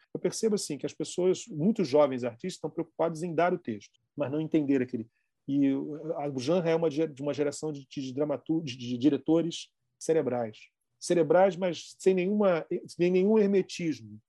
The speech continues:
Olha, é preciso entender o texto que você tá dando, mas para entender é preciso ler, é preciso saber. Então, assim,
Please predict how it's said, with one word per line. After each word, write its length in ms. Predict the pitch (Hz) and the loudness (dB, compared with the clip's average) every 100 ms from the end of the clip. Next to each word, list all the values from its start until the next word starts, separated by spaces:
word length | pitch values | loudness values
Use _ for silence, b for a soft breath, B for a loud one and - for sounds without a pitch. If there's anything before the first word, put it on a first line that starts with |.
| _ _ _ 139 156 | _ _ _ -14 2
Olha, 200 | 185 151 | 4 4
é 20 | |
preciso 400 | - 165 190 175 | 4 -2 -2 -4
entender 380 | 175 180 156 165 | -4 -4 0 0
o 40 | |
texto 260 | 165 156 - | 0 -6 -6
que 40 | |
você 80 | - | -10
tá 100 | 143 | -8
dando, 260 | 135 160 165 | -4 -4 -4
mas 100 | 160 | -6
para 160 | - | -6
entender 320 | 175 170 151 175 | -8 -6 -4 -4
é 80 | |
preciso 380 | 165 156 160 156 | -4 -8 -8 -4
ler, 280 | 143 127 123 _ _ | -2 -2 -4 _ _
é 20 | |
preciso 280 | 127 - 147 | -14 -12 -6
saber. 380 | 160 127 123 117 b b _ | -4 -2 -2 -4 b b _
Então, 260 | 175 233 226 | 0 4 4
assim, 440 | - 156 123 | 2 -4 -6